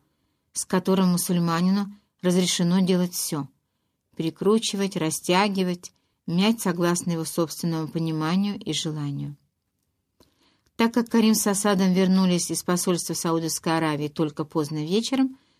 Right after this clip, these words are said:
мы, женщины, начали одни пировать за столом, приготовленным Джадой. Худа, все еще оскорбленная моими высказываниями, ела в одиночестве в своей комнате.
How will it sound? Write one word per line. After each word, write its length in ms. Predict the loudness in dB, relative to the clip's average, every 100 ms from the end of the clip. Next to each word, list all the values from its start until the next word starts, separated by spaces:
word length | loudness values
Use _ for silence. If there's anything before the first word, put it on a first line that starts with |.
| _ _ _ _ _
мы, 260 | 4 6 6
женщины, 720 | 4 -2 -2 -2 2 2 0 _ -2
начали 500 | 2 2 2 -2 -2
одни 580 | 0 0 2 4 4 2 -10 _ _ _ -2
пировать 500 | 0 2 2 0 0
за 100 | -2
столом, 460 | -2 -2 -2 -6
приготовленным 760 | -6 -2 -2 0 2 2 0 -2
Джадой. 500 | -2 -4 -4 -6 -12 _ _ _ _ _ _ _ _
Худа, 340 | 0 2 4
все 200 | 2 2
еще 240 | 2 2 0
оскорбленная 640 | 0 -2 0 0 0 -2
моими 400 | -2 -2 -2 -4
высказываниями, 840 | -4 -4 0 2 4 4 4 0 -6 _ _ _ _
ела 340 | 0 4 4
в 40 | 4
одиночестве 720 | 2 2 0 -4 -6 -2 -2
в 40 |
своей 360 | -2 -4 -4 -6
комнате. 600 | -4 -6 -4 -10 -14